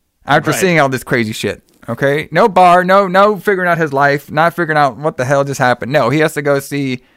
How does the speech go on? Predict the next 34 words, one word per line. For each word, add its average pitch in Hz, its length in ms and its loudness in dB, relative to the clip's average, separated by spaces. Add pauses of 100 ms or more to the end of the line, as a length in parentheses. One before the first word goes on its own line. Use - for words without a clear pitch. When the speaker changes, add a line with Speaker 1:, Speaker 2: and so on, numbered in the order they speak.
(340)
Speaker 1:
Heinrich's 156 420 -2
mom. 110 280 -8 (720)
Okay? 127 360 -2 (300)
Interesting. - 460 -6 (840)
Maybe 202 200 0
he's 196 100 -2
just 165 120 -4
like, 131 100 0
"Oh, 156 140 4
I 131 140 2
li-, 135 180 0
really 151 180 0
like 156 160 -2
the 113 80 -8
phone 160 220 -2
calls - 280 -8
with - 140 -18
her." - 240 -20 (260)
<laughs> 123 380 -4 (1200)
So, - 120 -4 (380)
like, - 260 -6 (1000)
Speaker 2:
She 175 80 -20
seems 180 140 -14
Speaker 1:
so 170 60 -6
Speaker 2:
like - 100 -14
a 190 40 -12
nice 185 240 -10
lady. 95 300 -12
Speaker 1:
She 131 60 -14
seems 175 120 -2
like 170 200 2
a 127 60 0
nice 127 240 -2
lady. 131 300 -4